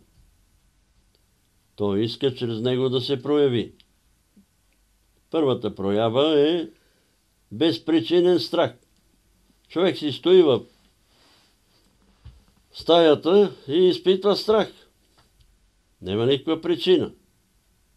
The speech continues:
Друга причина е главоболие. Безпричинно главоболие, което не се влияе от никакви ми-, медикаменти. Или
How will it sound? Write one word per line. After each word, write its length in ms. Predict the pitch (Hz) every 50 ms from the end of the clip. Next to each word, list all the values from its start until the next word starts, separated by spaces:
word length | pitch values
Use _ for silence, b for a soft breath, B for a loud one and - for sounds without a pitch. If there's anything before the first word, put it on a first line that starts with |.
| _ _ _ _ _ _ _ _ _ _ _ _ _ _ _ _ _ _ _ _ _ _ _ _ _ _ _ _ _ _ _ _ _ _ _ _ _ _ _ _ _ _ _ _ _ _ _ _ -
Друга 340 | 101 110 120 131 135 135 117
причина 520 | 117 113 107 107 - 120 117 120 127 131
е 80 | 135 123
главоболие. 680 | 117 143 147 151 156 151 170 180 165 131 107 87 80
Безпричинно 920 | 87 87 - 143 151 147 - - 185 180 185 - 220 240 226 185 170 156 123
главоболие, 600 | 110 123 123 123 123 135 175 180 180 170 160 165
което 360 | - 156 160 156 160 151 147
не 120 | 143 135
се 160 | 127 143 151 143
влияе 260 | 123 131 139 139 135
от 160 | 127 - -
никакви 280 | 135 123 107 - 123 123
ми-, 240 | 120 120 120 - -
медикаменти. 880 | 123 123 123 127 127 123 127 120 - 131 123 120 117 104 98 98 - _ _ _ _ _ _ _ _ _ _ _ _ _ _ _ _ _ _ _ _ _ _ _ _ _ _ _ _ _ _ _ _ _ -
Или 480 | 113 123 123 117 113 107 101 87 -